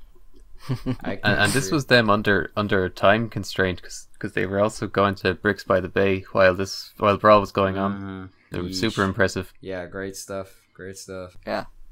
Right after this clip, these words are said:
Speaker 1: So, uh, shall we head over to number two?
Speaker 2: Reception
Speaker 3: Yes.
Speaker 2: by Thistoff.
Speaker 1: Yeah. So
Speaker 2: What a banger.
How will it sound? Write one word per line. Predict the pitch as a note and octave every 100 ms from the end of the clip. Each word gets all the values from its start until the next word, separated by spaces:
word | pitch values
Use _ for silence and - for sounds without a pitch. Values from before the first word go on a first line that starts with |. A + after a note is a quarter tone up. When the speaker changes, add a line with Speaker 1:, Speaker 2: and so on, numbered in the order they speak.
| - - - -
Speaker 1:
So, | - - D3 G#2 - - -
uh, | G#2+ G2 G2 G2 - - _ _ _
shall | - -
we | A2
head | B2+
over | A#2+ A#2
to | -
number | B2 A#2
two? | D3+ -
Speaker 2:
Reception | A2+ - - D#3 D3 - - A2
Speaker 3:
Yes. | F#2+ E2+ - G#2
Speaker 2:
by | G2+
Thistoff. | G#2 A2+ G2 - E2 D#2+ - - _ - - - - - - - - - -
Speaker 1:
Yeah. | A2+ F#2+ - - - - - -
So | - A#2+ G#2+ G2+ - - - - -
Speaker 2:
What | F#2+ A2 C#3
a | C3+
banger. | A2 B2+ A#2+ B2 A2+ G#2 G2+